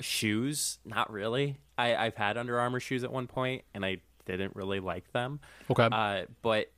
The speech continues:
Speaker 1: as far as the, the whole brand deal, like, yes, Matt, there, there's a huge significance behind it because, you know, you had Jordan, the Jordan brand. Now it's the Curry brand. And, like,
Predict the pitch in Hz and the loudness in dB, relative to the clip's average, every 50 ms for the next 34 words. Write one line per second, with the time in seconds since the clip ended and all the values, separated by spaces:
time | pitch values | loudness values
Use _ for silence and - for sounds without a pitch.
0 | _ _ _ _ - 127 117 - - - 135 131 135 135 127 131 120 110 107 101 | _ _ _ _ -2 -2 -2 0 2 4 4 4 4 4 4 2 0 -2 -4 -4
1 | - 110 107 101 95 98 107 98 117 113 98 90 95 98 104 113 117 117 127 127 | -2 -2 -2 0 0 -2 0 2 2 2 2 2 2 2 2 0 0 0 0 2
2 | 127 120 113 117 - 151 127 104 - - 98 95 85 85 - 120 107 - 107 117 | 2 2 2 2 2 0 0 0 -2 -6 -8 -8 -8 -6 -6 -6 -6 -4 -4 -4
3 | 113 107 120 123 143 147 - - 127 117 110 - 107 92 - - 98 107 107 98 | -4 -4 -4 -4 -4 -4 -2 -2 -2 -4 -4 -4 -6 -8 -6 -4 -4 -4 -4 -4
4 | 92 90 - 98 95 - 101 95 92 85 - - - - - - - - - _ | -6 -8 -10 -8 -4 -2 -2 -2 -2 -2 -4 -6 -8 -12 -20 -20 -20 -20 -20 _
5 | _ - 131 113 107 110 117 113 98 98 104 110 123 123 107 104 101 113 117 - | _ 0 2 2 2 2 0 0 0 2 4 4 6 6 4 2 0 -2 -6 -10
6 | _ _ _ - 104 92 101 113 95 92 107 104 120 127 123 120 117 110 98 104 | _ _ _ -14 -4 -2 0 0 0 2 4 4 6 6 6 4 2 4 4 6
7 | 104 113 107 95 87 90 104 110 - - - - - - _ - 107 104 110 113 | 6 6 6 4 0 -2 -6 -8 -12 -14 -20 -20 -20 -20 _ 0 2 4 4 6
8 | 113 113 113 107 - - - - - - _ - 107 117 110 - - 143 160 180 | 4 4 2 0 0 -2 -2 -2 -4 -6 _ -6 -6 -6 -6 -2 0 2 2 4
9 | 175 131 98 92 85 - - - 104 - - _ _ _ _ - - 127 143 143 | 4 4 2 2 0 -2 -6 -10 -14 -16 -16 _ _ _ _ -4 -2 0 2 4
10 | 135 131 123 123 107 - - - | 4 4 4 4 2 -2 -8 -16